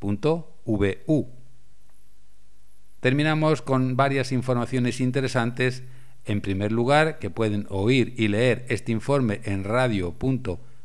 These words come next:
A E R punto O R G punto E S. Por otro lado, que todos sus programas diexistas favoritos los pueden volver a escuchar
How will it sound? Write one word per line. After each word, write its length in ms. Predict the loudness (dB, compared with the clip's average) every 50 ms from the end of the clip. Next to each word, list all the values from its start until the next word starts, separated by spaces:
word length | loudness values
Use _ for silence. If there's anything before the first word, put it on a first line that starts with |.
| -10 -4 2
A 220 | 4 4 4 4 2
E 220 | 0 -2 -2 0
R 360 | 0 0 0 0 0 -2 -4 -4
punto 560 | -2 0 0 0 2 0 -2 -2 -4 -6 -4 2
O 460 | 4 4 4 4 2 -4 -10 -10 -4
R 380 | 0 2 2 2 0 -4 -6 -6
G 300 | 0 2 2 2 2 0 -4 -10 -10 -12 -10 -4
punto 340 | 0 0 0 0 0 -4 -4
E 220 | -4 -2 -2 0 -2
S. 400 | 0 0 0 0 0 0 -4 -8 -10 -12 -10 -10 -10 -10 -10 -10 -8
Por 160 | -4 -4 -4 -2
otro 160 | 0 2 2
lado, 420 | 2 4 4 4 4 2 0 -2
que 100 | -6 -6
todos 300 | -4 -2 0 0 0 0
sus 160 | -2 -6 -8
programas 380 | -4 0 0 2 2 2 0 0
diexistas 500 | 0 -2 -2 -2 -6 -4 -4 -4 -4 -2
favoritos 600 | -2 0 0 2 2 2 2 2 2 2 0 -2
los 260 | -2 -2 -2 -2 -4
pueden 400 | -2 -2 0 2 2 2 2 2
volver 340 | 0 0 0 0 0 0 0
a 100 | 0 0
escuchar 680 | -2 -2 -2 -4 -4 -2 0 2 2 2 2 0 -4